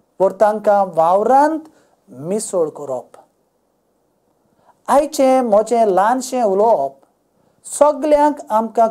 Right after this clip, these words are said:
खूब फायद्याचें जावंक आनीक आपल्या गांव घरांतावन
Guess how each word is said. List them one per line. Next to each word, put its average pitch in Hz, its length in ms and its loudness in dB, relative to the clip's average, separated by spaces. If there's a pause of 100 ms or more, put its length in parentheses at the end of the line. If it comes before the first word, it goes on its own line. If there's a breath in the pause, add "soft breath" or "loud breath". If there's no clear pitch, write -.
खूब 294 220 0
फायद्याचें 202 640 -4
जावंक 202 440 -2 (640)
आनीक 208 260 -4
आपल्या 202 580 2 (680)
गांव 220 540 2
घरांतावन 202 880 0